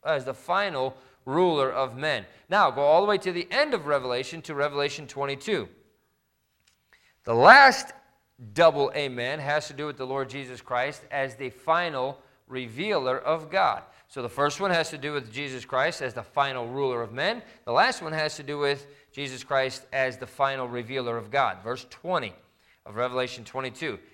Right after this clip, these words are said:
"He which testifieth these things saith, Surely I come quickly. Amen. Even so come, Lord Jesus. The grace of our Lord Jesus Christ be with you all.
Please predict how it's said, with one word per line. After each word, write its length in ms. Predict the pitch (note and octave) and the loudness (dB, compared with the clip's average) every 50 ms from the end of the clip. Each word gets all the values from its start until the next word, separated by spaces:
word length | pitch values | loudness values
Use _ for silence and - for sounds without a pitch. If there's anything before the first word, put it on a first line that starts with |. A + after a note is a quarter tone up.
| _ _ | _ _
"He 160 | _ - F3+ F#3+ | _ -4 -2 0
which 320 | F3 D#3 - - - - | 0 -2 -2 -4 -12 -18
testifieth 920 | - - - B3+ C#4+ - - - G3+ F#3 - - D#3+ C#3+ C#3 C#3 A#2+ G#2+ | -8 0 2 2 2 2 -2 -4 -6 -6 0 0 2 2 2 0 -2 -6
these 220 | B2+ C3 C3 B2+ | -10 -10 -10 -10
things 300 | - - C3 C#3 D3+ D3 | -8 -8 -8 -8 -8 -10
saith, 480 | - - - G#3 E3+ C3 C3 D3+ D#3 - - - _ _ _ | -10 -4 -2 0 2 2 2 0 -2 -6 -12 -20 _ _ _
Surely 580 | - - - - E3+ F#3 G#3+ A3 A3 A3 G#3 C#3+ | -18 -14 -6 -2 2 2 4 4 4 2 2 2
I 180 | E3+ F#3+ F#3+ | 2 2 0
come 260 | F#3+ - F#3+ G3 G3+ F#3 | 0 0 -2 -2 -2 -2
quickly. 520 | - E3 C#3 C3 C3+ C#3 C#3+ D#3 D3 C#3 - _ _ - | -2 -2 -2 -2 -2 -4 -6 -6 -6 -10 -18 _ _ -2
Amen. 500 | D3+ E3+ F3+ F3+ F3+ G#3 G#3 E3+ A#2+ G2 - - - _ _ _ _ _ _ _ _ _ | 0 0 0 0 2 2 2 2 0 -4 -8 -16 -20 _ _ _ _ _ _ _ _ _
Even 260 | - C3 D3+ E3+ F#3+ E3 | -6 -6 -4 -4 -4 -4
so 260 | - - A3 A3 G#3 | 0 2 4 4 4
come, 320 | G#3+ - A3+ B3 A#3+ A3 | 4 4 4 4 4 0
Lord 220 | F3+ D#3+ C#3+ B2+ G#2 | 0 0 0 -2 -4
Jesus. 480 | G#2+ B2+ A#2+ G#2+ F#2 F#2+ - - - - _ _ _ | -6 -8 -8 -8 -10 -14 -16 -16 -18 -20 _ _ _
The 100 | - A#2 | -14 -12
grace 360 | G#2+ G#2+ B2+ D3+ F#3 G3 F#3+ | -6 -2 0 2 2 2 0
of 140 | G3 F#3 E3 | -4 -2 0
our 120 | F3 E3+ E3 | 2 2 2
Lord 220 | E3 F3 F#3 E3+ | 2 0 -2 -2
Jesus 300 | D3+ E3+ D#3+ D3 C#3+ B2 | -6 -10 -10 -10 -14 -8
Christ 360 | - - D3+ E3 F3+ F3+ - | -2 0 2 2 0 -2 -6
be 100 | D#3+ D#3+ | -8 -8
with 300 | D3+ D3 D#3 E3 D#3 - | -6 -6 -6 -6 -6 -8
you 160 | F#3 F#3+ E3+ | -10 -4 0
all. 420 | C#3 B2 B2 C3 C#3+ C#3+ - - | 0 2 2 0 -2 -4 -8 -16